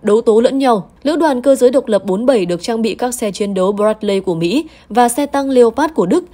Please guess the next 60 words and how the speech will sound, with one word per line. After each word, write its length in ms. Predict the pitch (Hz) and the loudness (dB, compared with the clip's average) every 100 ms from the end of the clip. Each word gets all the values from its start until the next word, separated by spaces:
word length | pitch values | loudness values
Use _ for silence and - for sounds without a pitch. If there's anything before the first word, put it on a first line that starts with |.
| - - | -10 0
được 180 | 240 | 0
kỳ 120 | 247 220 | 0 -2
vọng 240 | 233 196 | -2 -4
sẽ 160 | 202 202 | -4 -4
dẫn 200 | 214 269 | -2 0
đầu 160 | 240 | 0
cuộc 200 | 202 202 | 0 -2
phản 240 | - 185 151 | -2 -6 -4
công 160 | 190 | -4
lớn 260 | 190 180 214 | -2 -2 -2
vào 140 | 254 | -2
mùa 140 | 202 190 | -2 -4
hè 220 | 196 180 | -2 -4
của 140 | 190 | -2
Ukraine. 560 | 220 220 202 202 208 196 - _ - - | -2 -2 -2 -2 -2 -4 -8 _ -20 -6
Tuy 140 | - 302 | 0 2
nhiên, 220 | 294 277 | 2 0
chỉ 160 | 262 190 | -2 -2
huy 160 | 208 | -2
của 140 | 196 175 | -2 -2
lữ 120 | 202 | 0
đoàn 240 | 233 202 | 0 0
này 300 | 185 185 170 - 190 | -2 -2 -2 -8 0
vừa 180 | 214 | 0
bị 160 | 202 208 | 0 -2
sa 160 | - 247 | -4 -4
thải 200 | 233 180 | -4 -4
đột 200 | 165 185 | -4 -2
ngột, 180 | 180 170 - | -2 -4 -2
không 220 | 214 190 | 0 0
rõ 160 | - | 0
lý 160 | 220 208 | -2 -2
do, 280 | 220 233 208 - - - | 2 2 0 -8 -20 -4
theo 180 | 277 233 | 0 0
báo 220 | 202 208 | 0 -2
Kiev 300 | 240 202 233 | -2 -2 2
Post. 300 | 247 277 - - _ _ | 4 4 0 -10 _ _
Chỉ 180 | - 262 | -2 0
huy 200 | 220 320 | 2 2
của 140 | 311 220 | 2 2
một 220 | 214 202 | 2 0
trong 180 | 254 247 | -2 -2
những 160 | 277 | 0
đội 200 | 285 226 | 2 2
hình 200 | 190 190 | 0 -4
chiến 240 | - 202 202 | -4 -4 -2
đấu 220 | 196 247 | -2 0
được 200 | 254 240 | 0 0
trang 180 | 240 220 | -2 0
bị 120 | 185 | 0
vũ 140 | 196 | -2
khí 180 | 226 196 | -4 -2
tốt 200 | - 254 | 0 0
nhất 200 | 262 - | 0 -2
và 140 | 285 208 | -2 -2
nổi 240 | 196 160 | 0 -2
tiếng 240 | 156 175 196 | -2 -2 -2
nhất 180 | 320 | -4
của 100 | - | -2
Ukraine, 600 | 196 196 190 190 190 190 | -2 -2 -2 -2 0 -2